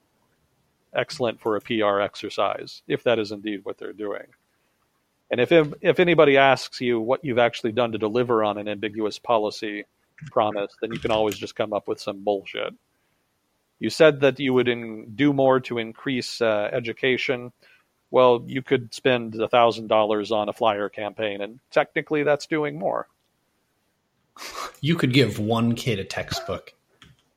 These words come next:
Speaker 2: And you, you technically have.
Speaker 1: Yep, technically you have, so.
Speaker 2: You're not gonna impress people with that, but you did fulfill your promise.
Speaker 1: Yeah.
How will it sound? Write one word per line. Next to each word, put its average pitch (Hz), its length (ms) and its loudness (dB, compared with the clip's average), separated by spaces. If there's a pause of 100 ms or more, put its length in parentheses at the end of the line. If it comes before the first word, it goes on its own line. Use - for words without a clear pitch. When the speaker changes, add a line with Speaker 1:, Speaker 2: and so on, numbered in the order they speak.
(640)
Speaker 2:
And 98 180 -6
you, 104 260 -2 (200)
you 143 160 2
technically 135 560 4
have. 104 260 0
Speaker 1:
Yep, - 180 -2 (280)
technically 156 480 -2
you 135 100 -2
have, 131 420 2
so. 123 320 2 (580)
Speaker 2:
You're 120 160 2
not 131 220 4
gonna 123 160 4
impress 117 380 2
people 95 280 -6
with 98 160 -6
that, 95 280 -4
but 95 200 -6 (180)
you 110 180 0
did 113 400 0
fulfill 127 400 4
your 131 140 6
promise. - 840 4
Speaker 1:
Yeah. 139 180 10